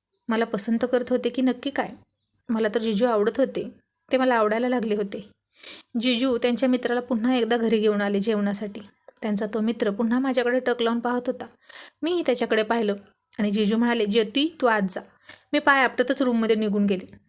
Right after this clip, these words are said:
माहीत नाही ते माझ्यावर काय एवढी बंधनं घालत होते, का दुसऱ्या एखाद्या मुलाने माझ्याकडे पाहिलं तर त्यांना त्रास होत होता. एके दिवशी मी संध्या-, सगळ्यांसाठी पोहे बनवले. मी त्यांना विचारलं, "कसे झालेत?" त्यांनी तर खूप प्रशंसा केली माझ्या हातच्या पोह्यांची.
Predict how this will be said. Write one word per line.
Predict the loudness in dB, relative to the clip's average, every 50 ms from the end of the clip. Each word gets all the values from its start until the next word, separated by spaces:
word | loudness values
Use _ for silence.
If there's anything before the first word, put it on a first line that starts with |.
| _ _
माहीत | -2 -2 0 0 0 0
नाही | 0 0 0 2
ते | 2 2
माझ्यावर | 2 2 2 2 2 2 2
काय | 2 0 2 2
एवढी | 2 2 0 0
बंधनं | 0 0 0 0 0 0 0
घालत | 0 0 0 0
होते, | -2 -2 -2 -2 -4 -6 -12 _ _ _ -20 -20 -18 -18 -20 -18 -2 -2
का | 0
दुसऱ्या | 2 2 2 4 6 6 6 6
एखाद्या | 4 2 2 4 4 4 4 2 0 -8 -18 _ _ _ _ _ _ -20 _ _ _ _ _ _ _ -14 -12 -12 -6 -2
मुलाने | 2 4 4 4 4 4
माझ्याकडे | 4 2 2 2 2 0 2 0 2
पाहिलं | 0 0 0 0 0 0 0 -2
तर | -2
त्यांना | -2 0 0 0 0
त्रास | -2 0 0 0 0 0 -2
होत | -4 -4 -4
होता. | -6 -8 -8 -12 -14 -18 _ _ _ -20 -20 -20 -20 -20 _ -8
एके | -8 -4 -2 -2
दिवशी | -2 -2 -2 -2 -2
मी | -2 -2
संध्या-, | -2 -2 -2 -2 -2 -2 -4 -2 -2
सगळ्यांसाठी | 0 0 2 2 2 2 2 2 0 -2 -2 -4 -4
पोहे | -2 0 0 2 2 2
बनवले. | 2 2 2 2 -2 -2 -4 -6 -10 -16 _ _ _ -20 -20 -20 -20 -20 _ _
मी | -2
त्यांना | 2 4 4 4 4 4 4
विचारलं, | 2 2 2 2 2 2 2
"कसे | 2 2 2 2 4 2
झालेत?" | 4 4 4 2 2 0 0 -4 -12 -20 _ _ _ _ _ -20 -20 _ -6 -4
त्यांनी | 0 2 2 0
तर | 0 0 -4 -6 -2
खूप | -4 -4 -2 0
प्रशंसा | 0 0 2 2 0 0 0 -2
केली | -2 0 0 0
माझ्या | 0 0 0 2 2
हातच्या | 2 2 0 0 -2 -2
पोह्यांची. | 0 0 -2 0 -2 -2 -2 -4 -6 -10